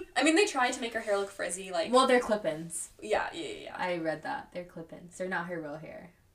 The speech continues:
Speaker 1: Which I think, um, it just looked like, I really like curls, and I liked her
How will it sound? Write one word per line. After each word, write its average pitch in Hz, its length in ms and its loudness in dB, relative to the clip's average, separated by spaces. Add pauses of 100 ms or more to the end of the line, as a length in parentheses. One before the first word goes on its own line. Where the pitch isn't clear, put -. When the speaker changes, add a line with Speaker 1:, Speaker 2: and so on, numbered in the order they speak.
Speaker 1:
Which - 240 -6 (340)
I 202 120 4
think, 214 500 -8 (600)
um, - 680 -6 (960)
it 202 100 -2
just 240 160 -6
looked 220 220 -4
like, 214 160 4
I 196 100 4
really 208 200 4
like 190 260 0 (420)
curls, 175 480 -8
and 196 100 -12
I 190 60 -10
liked 170 200 -8
her 196 120 -8